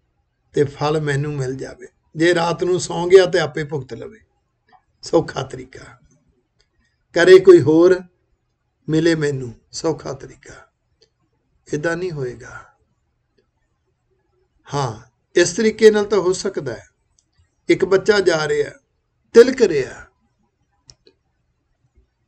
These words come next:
ਉਹ ਡਿੱਗਣ ਲੱਗਿਆ, ਇੱਕ ਬਜ਼ੁਰਗ ਤੋਂ ਫੜਿਆ ਨਹੀਂ ਜਾਂਦਾ। ਬਜ਼ੁਰਗ ਨੇ ਉਹਦੇ ਤੇ ਤਰਸ ਕੀਤਾ, ਤਰਸ ਕਰਕੇ ਆਵਾਜ਼ਾਂ ਮਾਰਦਾ, "ਉਹ ਬੱਚੇ ਨੂੰ ਬਚਾਓ, ਵਿਚਾਰੇ ਨੂੰ, ਬੱਚੇ ਨੂੰ ਬਚਾਓ।"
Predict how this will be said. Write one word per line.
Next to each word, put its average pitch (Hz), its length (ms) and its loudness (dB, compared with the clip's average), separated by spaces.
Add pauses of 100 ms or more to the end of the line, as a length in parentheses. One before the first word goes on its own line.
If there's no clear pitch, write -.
(1000)
ਉਹ 233 160 2
ਡਿੱਗਣ 226 320 4
ਲੱਗਿਆ, 180 480 4 (1400)
ਇੱਕ 240 240 0
ਬਜ਼ੁਰਗ 190 520 8
ਤੋਂ 233 200 2
ਫੜਿਆ 220 260 6
ਨਹੀਂ 233 160 2
ਜਾਂਦਾ। 147 400 0 (760)
ਬਜ਼ੁਰਗ 208 360 6
ਨੇ 247 140 2
ਉਹਦੇ 233 180 4
ਤੇ 226 160 4
ਤਰਸ 196 360 2
ਕੀਤਾ, 175 480 -2 (240)
ਤਰਸ 220 240 4
ਕਰਕੇ 214 340 6
ਆਵਾਜ਼ਾਂ 196 380 6
ਮਾਰਦਾ, 196 360 2
"ਉਹ 247 100 0
ਬੱਚੇ 226 280 4
ਨੂੰ 214 120 0
ਬਚਾਓ, 185 340 2
ਵਿਚਾਰੇ 151 320 -6
ਨੂੰ, 170 100 -8
ਬੱਚੇ 175 240 0
ਨੂੰ 175 120 -2
ਬਚਾਓ।" 147 320 -12